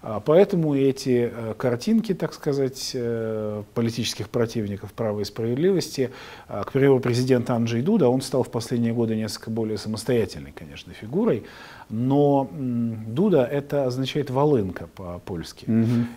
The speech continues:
Speaker 1: И есть
Speaker 2: Дудеть.
Speaker 1: такие картинки, где, э, Качинский в шотландском костюме играет на,
Speaker 2: Играет.
Speaker 1: вот, на волынке. То есть это, так сказать,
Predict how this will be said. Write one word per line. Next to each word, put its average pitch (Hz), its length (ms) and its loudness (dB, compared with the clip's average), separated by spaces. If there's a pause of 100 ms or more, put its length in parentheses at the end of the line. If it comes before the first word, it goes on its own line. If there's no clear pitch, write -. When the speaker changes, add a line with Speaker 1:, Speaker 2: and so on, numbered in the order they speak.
Speaker 1:
И 123 100 -6
есть 123 300 4
Speaker 2:
Дудеть. 117 160 2
Speaker 1:
такие 131 120 4
картинки, 147 560 0
где, 120 540 0
э, 107 600 -4
Качинский 127 540 -4
в - 60 -6
шотландском 120 500 -4
костюме 127 640 0 (440)
играет 165 420 8
на, 120 60 2
Speaker 2:
Играет. 147 320 6
Speaker 1:
вот, 160 100 10
на 151 140 6
волынке. 110 580 8
То 131 180 0
есть 147 220 -4
это, 131 680 0
так 113 140 -8
сказать, 117 460 -8